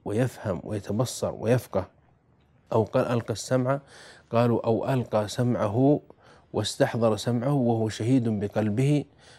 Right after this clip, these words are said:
فاستفاد الموعظة، لأن الله سبحانه وتعالى لما ذكر منافذ المعرفة قال: "والله أخرجكم من بطون أمهاتكم لا تعلمون شيئا وجعلكم السمع والأبصار والأفئدة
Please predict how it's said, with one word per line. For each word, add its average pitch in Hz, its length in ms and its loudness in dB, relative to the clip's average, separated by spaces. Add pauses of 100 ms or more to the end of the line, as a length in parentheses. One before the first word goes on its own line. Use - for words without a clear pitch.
فاستفاد 120 600 4
الموعظة، 98 500 2 (520)
لأن 117 320 4
الله 117 220 2
سبحانه 113 280 -4
وتعالى 110 180 0
لما 107 140 2
ذكر 120 260 -2
منافذ 107 440 0
المعرفة 107 440 -2
قال: 110 300 0 (800)
"والله 113 380 4
أخرجكم 113 520 -2
من 107 140 0
بطون 104 580 0
أمهاتكم 104 640 -2
لا 104 100 0
تعلمون 107 480 -2
شيئا 110 300 -4 (160)
وجعلكم 104 460 -4
السمع 101 520 -2 (440)
والأبصار 104 600 0
والأفئدة 104 800 -2